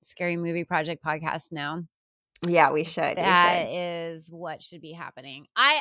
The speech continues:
Speaker 1: I would, you know what? I'll go on their podcast if we're watching Return to Oz, because I feel like as an adult watching it can maybe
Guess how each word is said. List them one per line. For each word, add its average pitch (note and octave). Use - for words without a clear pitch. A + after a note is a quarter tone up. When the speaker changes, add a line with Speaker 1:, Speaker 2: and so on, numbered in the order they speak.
Speaker 1:
I C#4
would, F#4
you B3+
know B3+
what? C4+
I'll A#3
go C4
on C#4
their C#4
podcast B3
if A3
we're G#3
watching G3
Return G#3
to F#3
Oz, F3+
because B3
I B3+
feel C#4+
like D4+
as C#4
an B3
adult G3+
watching G#3+
it C4
can A3
maybe G#3+